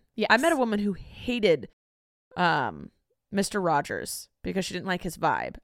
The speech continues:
Speaker 2: And she's like, "He,
Speaker 1: What?
Speaker 2: he was a pedophile." I was like, "Were there accusations?" She goes, "No, you can just tell." And I was like, "Whoa, you can't just hate someone because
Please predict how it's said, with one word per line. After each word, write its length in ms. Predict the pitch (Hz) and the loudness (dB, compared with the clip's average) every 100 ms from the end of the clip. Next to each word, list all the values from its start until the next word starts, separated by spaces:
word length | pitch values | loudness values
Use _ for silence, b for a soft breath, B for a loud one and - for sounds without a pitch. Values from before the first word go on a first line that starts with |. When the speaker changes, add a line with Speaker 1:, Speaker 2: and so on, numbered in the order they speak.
| _ | _
Speaker 2:
And 180 | - 175 | -8 -6
she's 160 | 269 269 | -6 -2
like, 100 | - 988 | 2 4
"He, 100 | 415 | 2
Speaker 1:
What? 80 | - | -2
Speaker 2:
he 100 | - | -6
was 80 | 202 | -4
a 60 | - | -2
pedophile." 500 | - 196 - 151 135 | 2 0 2 0 0
I 20 | |
was 80 | 170 | -2
like, 140 | 160 _ _ _ - | -8 _ _ _ -2
"Were 120 | 196 | 2
there 120 | 196 | 4
accusations?" 600 | 180 175 220 160 165 233 | 4 2 2 0 0 -4
She 40 | 214 | -4
goes, 80 | 185 | 2
"No, 80 | 196 | 2
you 100 | 135 | 2
can 80 | 170 | -4
just 160 | 156 - | -6 2
tell." 160 | 185 | 4
And 80 | 127 | 4
I 40 | |
was 80 | 156 | 0
like, 120 | 170 | -2
"Whoa, 260 | 160 302 277 | 2 6 6
you 100 | 220 | 4
can't 200 | 240 339 | 0 -2
just 140 | 254 180 | -2 -2
hate 220 | 202 - | -4 -4
someone 260 | - 190 175 | -6 -4 -4
because 360 | 175 196 170 | 0 0 0